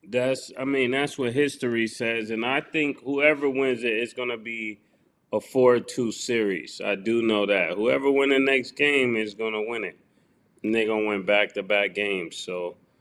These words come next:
where they playing at next? In, in the Garden?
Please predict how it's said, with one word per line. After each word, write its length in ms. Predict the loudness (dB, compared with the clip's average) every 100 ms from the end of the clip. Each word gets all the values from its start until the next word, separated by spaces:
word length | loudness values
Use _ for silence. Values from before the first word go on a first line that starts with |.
| _
where 160 | 4 8
they 100 | 6
playing 400 | 4 2 4 6
at 160 | 4 4
next? 440 | 2 0 -2 -8
In, 240 | -6 -6 -8
in 220 | -8 -8
the 100 | -8
Garden? 640 | -2 2 4 4 0